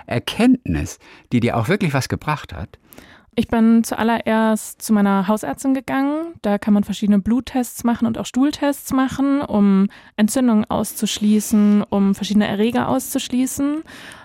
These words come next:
Speaker 2: Äh, ich habe ein Ernährungstagebuch geführt, was sehr, sehr hilfreich war.
Speaker 1: Mhm.
Speaker 2: Also so ein bisschen, ähm, Selbstanalyse, um zu schauen, wie der eigene Körper auf manche Sachen reagiert.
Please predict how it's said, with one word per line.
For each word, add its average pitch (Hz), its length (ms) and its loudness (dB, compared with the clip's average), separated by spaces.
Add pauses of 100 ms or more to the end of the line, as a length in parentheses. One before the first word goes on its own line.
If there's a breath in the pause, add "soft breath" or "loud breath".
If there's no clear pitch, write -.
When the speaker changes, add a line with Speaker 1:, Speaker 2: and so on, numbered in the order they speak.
(120)
Speaker 2:
Äh, 202 120 2
ich - 100 -6
habe 208 100 0
ein 214 60 0
Ernährungstagebuch 240 880 2
geführt, 247 420 0
was 208 160 -10
sehr, 233 300 -4
sehr 226 120 -4
hilfreich 247 600 -2
war. 262 320 -2 (340 loud breath)
Speaker 1:
Mhm. 104 80 -6
Speaker 2:
Also 208 160 2
so 202 100 2
ein 202 120 4
bisschen, 202 600 2
ähm, 196 440 0 (160)
Selbstanalyse, 226 1080 0
um 214 140 2
zu 214 80 -10
schauen, 214 320 2
wie 220 40 2
der 208 140 -4
eigene 208 260 0
Körper 214 300 -2
auf - 120 -4
manche 208 240 2
Sachen 208 240 2
reagiert. 208 760 0